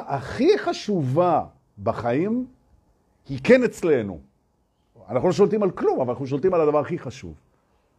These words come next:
על ההתמקדות. וברגע שההתמקדות היא על מה שנכון לנו, נגאלנו. הללויה. <laughs> איזה יופי.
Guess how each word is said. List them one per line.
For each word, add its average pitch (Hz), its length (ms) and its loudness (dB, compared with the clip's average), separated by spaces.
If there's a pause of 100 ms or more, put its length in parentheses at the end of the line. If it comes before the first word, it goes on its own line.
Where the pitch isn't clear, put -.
על 127 140 2
ההתמקדות. 151 840 2 (840)
וברגע 165 380 2
שההתמקדות 156 720 0
היא 127 140 0
על 120 100 2
מה 160 140 0
שנכון 165 540 0
לנו, 254 560 2 (720)
נגאלנו. 147 840 0 (1080)
הללויה. 98 500 -4 (460)
<laughs> 117 640 -4
איזה 95 220 -8
יופי. 107 260 -10